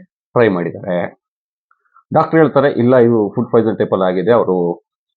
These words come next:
ಕೆಲವು ದಿನದಿಂದ ಊಟ ಬಿಟ್ಬಿಟ್ಟಿದ್ರು, ಆ, ಅದರಿಂದ ಸ್ವಲ್ಪ, ಒಂದ್ ಸ್ವಲ್ಪ ಅಂದ್ರೆ ಗ್ಯಾಸ್ಟ್ರಿಕ್ ಟೈಪ್ ಅಲ್ಲಿ ಆಗಿ ಸ್ವಲ್ಪ ವಾಮಿಟ್ ಮತ್ತೆ ಲೂಸ್ ಮೋಷನ್ ಆಗಿದೆ, ಏನ್ ಸಮಸ್ಯೆ ಇಲ್ಲ, ವಿ-, ಇದು ನಾವು ಡಿಸ್ಚಾರ್ಜ್ ಮಾಡಿ ಕಳ್ಸಿದೀವಿ, ಐ ಸಿ ಯು ಅಲ್ಲಿ ಇಟ್ಟಿದ್ವಿ, ಒಂದಿನ ಟ್ರೀಟ್ಮೆಂಟ್ ಕೊಟ್ಟಿದೀವಿ,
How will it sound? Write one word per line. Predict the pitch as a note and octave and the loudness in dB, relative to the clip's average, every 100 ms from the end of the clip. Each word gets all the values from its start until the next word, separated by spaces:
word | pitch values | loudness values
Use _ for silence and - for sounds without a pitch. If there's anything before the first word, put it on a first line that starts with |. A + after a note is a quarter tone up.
| _ | _
ಕೆಲವು | G#2+ G#2 G2 | -2 0 0
ದಿನದಿಂದ | G2+ G#2 | 0 0
ಊಟ | G2 G#2+ | 0 0
ಬಿಟ್ಬಿಟ್ಟಿದ್ರು, | G#2 F2+ F#2+ F2+ F2 D#3 - _ _ _ _ _ - | -2 -2 -6 -8 -6 -8 -10 _ _ _ _ _ -2
ಆ, | D3 C3+ | 2 2
ಅದರಿಂದ | B2+ C3+ C3 | 4 4 4
ಸ್ವಲ್ಪ, | C3 B2+ A#2+ A2+ A2+ G#2+ F#2+ F2 - - | 4 2 2 -2 0 0 0 -4 -10 -12
ಒಂದ್ | A2 | -6
ಸ್ವಲ್ಪ | A2+ - | -4 -2
ಅಂದ್ರೆ | G2 - - G2+ G2+ F#2+ | -4 -4 -12 -6 -2 0
ಗ್ಯಾಸ್ಟ್ರಿಕ್ | G#2 A2 G#2 - | 0 -2 -4 -2
ಟೈಪ್ | G2+ G2+ | -2 0
ಅಲ್ಲಿ | F#2+ | 0
ಆಗಿ | F#2+ A#2 | 0 -2
ಸ್ವಲ್ಪ | A#2 - | -4 -2
ವಾಮಿಟ್ | F#2 F#2+ F#2+ A2+ | -2 0 -2 -2
ಮತ್ತೆ | F#2+ F#2+ F2+ | -2 0 0
ಲೂಸ್ | G2+ F#2+ | 0 -2
ಮೋಷನ್ | E2 - G2+ | -6 -6 -4
ಆಗಿದೆ, | F#2 F2+ D#2+ G#2 - _ _ - | -2 -4 -2 -4 -6 _ _ -4
ಏನ್ | C3+ | -2
ಸಮಸ್ಯೆ | B2 G#2 G#2 G2 | 0 0 0 0
ಇಲ್ಲ, | F2 A2+ - - | 0 -2 -8 -2
ವಿ-, | A#2+ A#2 G#2+ | 2 4 4
ಇದು | G2 F#2 E2+ F2 | 2 2 0 -4
ನಾವು | F2+ F#2 E2+ | -6 -4 -4
ಡಿಸ್ಚಾರ್ಜ್ | - B2 G2+ | -2 -2 0
ಮಾಡಿ | F2+ E2 | -2 -4
ಕಳ್ಸಿದೀವಿ, | F#2+ F#2+ G#2+ F#2 C3+ G3 - | -4 -2 -2 -2 -2 -4 -4
ಐ | G#2 | -4
ಸಿ | - | 0
ಯು | |
ಅಲ್ಲಿ | G#2 | -2
ಇಟ್ಟಿದ್ವಿ, | F2+ A#2 G#2+ | 0 -2 0
ಒಂದಿನ | F2 F2 | -2 -4
ಟ್ರೀಟ್ಮೆಂಟ್ | E2 F#2 G2 F#2 | -6 -6 -4 -4
ಕೊಟ್ಟಿದೀವಿ, | F2 E2 G2+ A#2+ | -4 -4 -4 -4